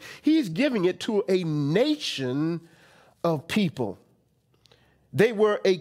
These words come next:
covenant-keeping people. They were in a covenant relationship with God. Uh, they were to reflect the character of God, uh, to the surrounding nations. So these ten words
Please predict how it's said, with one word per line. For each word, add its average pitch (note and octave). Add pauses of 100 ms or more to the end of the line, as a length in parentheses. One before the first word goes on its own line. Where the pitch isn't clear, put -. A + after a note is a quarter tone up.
(100)
covenant-keeping A3
people. D3
They F#3+
were F#3+
in F#3+
a F3+
covenant A#3
relationship D#3+
with E3
God. B3 (1300)
Uh, D#3 (100)
they G#3+
were B3
to A#3
reflect G#3+
the B3
character D4+
of G#3
God, A2 (1080)
uh, C#3
to A3
the G3+
surrounding G3
nations. - (640)
So A#3+
these C4+
ten C4+
words A3